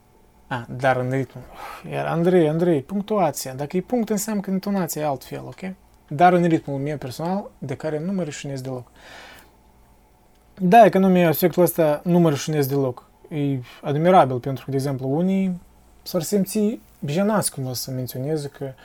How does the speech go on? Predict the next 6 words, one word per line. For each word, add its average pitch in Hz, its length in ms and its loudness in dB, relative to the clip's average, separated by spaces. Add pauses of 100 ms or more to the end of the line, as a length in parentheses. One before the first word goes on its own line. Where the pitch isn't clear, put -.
(880)
știi - 220 0
cum, 143 300 -4
ori, 139 300 -2
nu 135 100 -4
știu, - 220 -14 (100)
de-ai, 135 240 -4